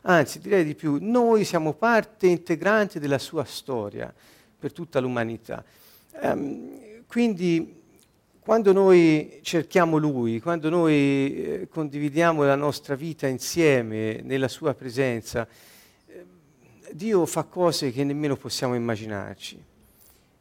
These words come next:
E il nostro avvicinarci al Signore, eh, non sia un semplice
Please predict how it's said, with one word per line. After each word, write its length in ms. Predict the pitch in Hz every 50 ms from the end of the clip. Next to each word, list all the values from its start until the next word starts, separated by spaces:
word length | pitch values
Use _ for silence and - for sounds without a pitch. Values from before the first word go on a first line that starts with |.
| _ _ _ _ _ _ _ _ _ _ _ _ _ _ _ _
E 280 | - - 175 180 175 175
il 80 | 175
nostro 360 | 185 208 226 226 220 - - 160
avvicinarci 680 | 143 139 139 - - 143 143 147 147 139 - - 139
al 60 | 123
Signore, 920 | - - - 143 127 127 127 120 110 107 104 101 107 110 113 123 147 - - _ _ _ _ _ _ _ _ _ _ _ _ _ _ _ _ _ _ _ _ _ _ _ _ _ _ _ _ _ _ _
eh, 160 | 170 170 170 170 123 113 - _ _ _ _ _ _ _ _ _ _ _ _ _ _ _ _ _ _ _ _ _ _ _ _ _ _ _ _ _ _ _ _ _ _ _ _ _ _ _ _ _ _ _ _ _ _ _ _ _ _ -
non 220 | 160 180 185 180
sia 640 | - - - - 190 180 160 147 131 117 117 117 113 - - _ _ _ _ _ _ _ _ _ _ -
un 220 | - 147 135 123
semplice 960 | - - - 175 170 160 165 - 143 131 117 - - 135 127 123 123 120 -